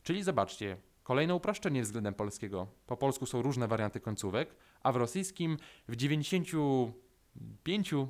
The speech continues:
procentach przypadków będzie tam po prostu litera E.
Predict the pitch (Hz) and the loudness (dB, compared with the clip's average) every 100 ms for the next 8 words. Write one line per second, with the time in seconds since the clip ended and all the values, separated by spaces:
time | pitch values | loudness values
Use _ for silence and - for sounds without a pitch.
0 | - - 127 - 160 131 - - 175 175 | -6 -6 -2 0 0 -2 0 2 4 2
1 | 135 156 151 143 139 - 143 131 123 120 | 2 2 2 0 -2 -2 -2 -2 -4 -2
2 | 120 - 92 | -2 0 -2